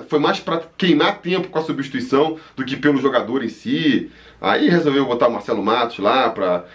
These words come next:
ficar marcado que ele está curado, até talvez pra evitar processos no,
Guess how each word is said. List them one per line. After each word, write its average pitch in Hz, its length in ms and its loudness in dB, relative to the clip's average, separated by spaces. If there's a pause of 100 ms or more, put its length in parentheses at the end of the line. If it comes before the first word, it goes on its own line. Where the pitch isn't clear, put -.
ficar 139 240 -2
marcado 135 640 -2
que - 80 -12
ele 117 80 0
está 120 240 -2
curado, 113 540 0
até 143 220 0
talvez 135 360 -2
pra 127 140 -4
evitar - 360 -2
processos 123 560 -2
no, 117 220 -6